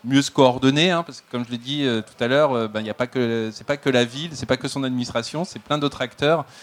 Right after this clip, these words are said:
Et à chaque, euh, chaque incident, on, on a à apprendre sur comment est-ce qu'on a...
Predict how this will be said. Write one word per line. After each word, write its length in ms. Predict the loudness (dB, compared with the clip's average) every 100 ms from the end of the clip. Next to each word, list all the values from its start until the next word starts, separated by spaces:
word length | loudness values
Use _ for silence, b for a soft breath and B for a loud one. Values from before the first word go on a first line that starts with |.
| B B -6
Et 60 |
à 80 | -4
chaque, 320 | -4 -8 -6
euh, 720 | -2 0 0 0 -2 -4 -8 -10
chaque 280 | -10 -8 -4
incident, 360 | -4 -4 -2 0
on, 320 | 0 0 0
on 60 | 2
a 40 |
à 140 | 2
apprendre 560 | 2 0 0 2 0 -2
sur 200 | -4 -12 -8
comment 320 | -4 0 -2
est-ce 140 | -4
qu'on 220 | -8 -8 -4
a... 320 | -4 -4